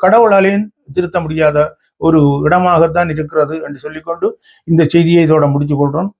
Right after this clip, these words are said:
கூத்தாடிப்பேட்டை YouTube சேனலை புதிதாக பார்க்குற நண்பர்கள் தயவு செய்து சப்ஸ்கிரைப் செய்து தொடருங்கள்,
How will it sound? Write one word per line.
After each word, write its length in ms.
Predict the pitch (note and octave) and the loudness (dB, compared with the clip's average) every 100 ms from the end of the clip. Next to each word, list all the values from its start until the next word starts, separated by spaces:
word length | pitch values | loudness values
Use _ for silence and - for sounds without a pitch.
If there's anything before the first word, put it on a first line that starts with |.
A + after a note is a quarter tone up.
| _ _ | _ _
கூத்தாடிப்பேட்டை 540 | E3+ F3+ E3 E3 D#3+ C#3 | -2 0 2 2 0 0
YouTube 360 | E3 E3 D#3+ | 0 2 0
சேனலை 280 | D3 D3+ F3 | 2 0 0
புதிதாக 400 | F3 E3 F3+ E3+ | -2 0 2 2
பார்க்குற 300 | D3+ D3+ D3 | 2 0 0
நண்பர்கள் 500 | C#3 C#3 D3 D3+ F3 | -4 -4 -4 -4 -4
தயவு 240 | D3+ C#3 C3+ | -4 -6 -6
செய்து 260 | D#3+ E3 G#3 - _ _ | -8 -8 -8 -10 _ _
சப்ஸ்கிரைப் 540 | - E3 D#3+ - F3+ D3 | -2 -2 -2 -4 -4 -2
செய்து 260 | E3 D#3+ D#3 | 0 0 0
தொடருங்கள், 520 | D3+ D3+ D#3+ D#3 F#3+ | 0 2 2 2 0